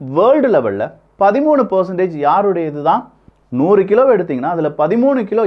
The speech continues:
யார் கொடுத்துட்டு இருந்தாங்க? உக்ரைன் கொடுத்துட்டு இருந்தாங்க. இது எல்லாமே யூரோப்பியன் கமிஷன் எஸ்டிமேட்ஸ் அப்படின்னு சொல்லலாம். இதெல்லாம் இல்லாம நம்ம வீட்ல நம்ம சன்ஃப்ளவர் ஆயில் அப்படின்னு சொல்லி பயன்படுத்துறோம் பாத்தீங்களா?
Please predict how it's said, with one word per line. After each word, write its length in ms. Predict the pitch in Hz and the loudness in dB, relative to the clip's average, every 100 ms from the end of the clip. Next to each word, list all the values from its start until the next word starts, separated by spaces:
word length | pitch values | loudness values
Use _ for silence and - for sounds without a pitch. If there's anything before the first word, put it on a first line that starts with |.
| 160 | 2
யார் 240 | 175 240 202 | 2 2 0
கொடுத்துட்டு 300 | 202 202 190 | -2 -2 -4
இருந்தாங்க? 320 | 180 156 202 269 - _ - 170 | -4 -2 -2 -4 -12 _ -4 -4
உக்ரைன் 340 | 170 247 240 | 0 0 0
கொடுத்துட்டு 340 | 170 156 160 131 | 0 -2 -2 -4
இருந்தாங்க. 300 | 107 98 87 - _ _ _ _ | -2 -4 -6 -16 _ _ _ _
இது 240 | 160 160 165 220 - 135 131 | -2 2 4 2 -2 -2 2
எல்லாமே 460 | 165 262 240 131 117 151 156 | 4 4 2 0 -4 -4 0
யூரோப்பியன் 460 | 233 269 262 247 233 | 4 4 2 -2 0
கமிஷன் 380 | 185 190 226 226 147 | 0 -2 -6 -4 -4
எஸ்டிமேட்ஸ் 480 | 156 170 139 107 - | -4 -4 -4 -6 -8
அப்படின்னு 300 | 139 131 180 190 | -4 -2 -2 -2
சொல்லலாம். 320 | 123 101 - _ 175 | -2 -2 -4 _ 0
இதெல்லாம் 340 | 220 277 311 240 | 2 4 2 2
இல்லாம 360 | 185 110 101 113 165 | 2 2 -2 -4 -4
நம்ம 180 | 175 180 | 0 0
வீட்ல 320 | 220 302 294 123 117 - - | 2 -2 0 0 0 -4 -4
நம்ம 140 | 147 151 151 | 0 0 0
சன்ஃப்ளவர் 520 | 202 285 320 294 247 190 | 0 0 2 2 4 4
ஆயில் 200 | 208 196 | 4 2
அப்படின்னு 240 | 165 170 | 0 -2
சொல்லி 140 | 175 160 | -4 -4
பயன்படுத்துறோம் 600 | 139 165 196 151 143 127 | -4 -6 -6 -6 -8 -6
பாத்தீங்களா? 340 | 120 110 110 | -6 -6 -2